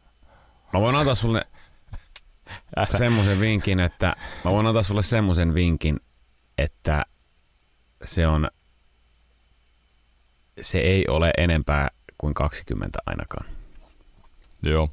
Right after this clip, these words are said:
Speaker 2: No mä sanon, että
Speaker 1: Tää on ihan siis, tää on siis ihan arvauskysymys. Jos ei tiedä,
Speaker 2: Joo,
Speaker 1: niin
Speaker 2: niin,
Speaker 1: sit tää,
Speaker 2: niin
Speaker 1: sit
Speaker 2: on.
Speaker 1: tää on ihan, ihan
Speaker 2: Mä sanon,
Speaker 1: arvauskysymys.
Speaker 2: että, äh, joukkue on seilannut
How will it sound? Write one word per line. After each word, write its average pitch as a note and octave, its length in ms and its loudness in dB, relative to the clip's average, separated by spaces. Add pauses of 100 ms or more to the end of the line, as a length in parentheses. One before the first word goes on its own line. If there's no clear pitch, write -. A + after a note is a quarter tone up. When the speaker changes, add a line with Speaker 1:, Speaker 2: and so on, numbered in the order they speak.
(1160)
Speaker 2:
No - 140 0
mä A2+ 120 0
sanon, G#2 360 0
että G2 300 -2
Speaker 1:
Tää F#2+ 100 2
on G#2 160 2
ihan G2+ 200 2
siis, F2 140 2
tää A2 120 0
on G#2 80 2
siis F2 160 2
ihan E2+ 160 2
arvauskysymys. D#2 800 0
Jos E2+ 180 0
ei D#2+ 80 0
tiedä, F2+ 200 4
Speaker 2:
Joo, A2 140 4
Speaker 1:
niin G#2 100 2
Speaker 2:
niin, F#2+ 100 4
Speaker 1:
sit F2+ 60 -2
tää, C#2+ 140 0
Speaker 2:
niin F#2+ 100 2
Speaker 1:
sit F#2 80 2
Speaker 2:
on. E2 100 -2
Speaker 1:
tää D#2 120 -2
on C#2 100 -4
ihan, C#2 220 -4 (100)
ihan C2+ 260 -4
Speaker 2:
Mä C3 180 0
sanon, C3+ 360 0
Speaker 1:
arvauskysymys. A#2+ 120 -2
Speaker 2:
että, C3 220 0 (1400)
äh, - 80 -10 (680)
joukkue G#2+ 480 0
on F2+ 80 2
seilannut F2+ 600 2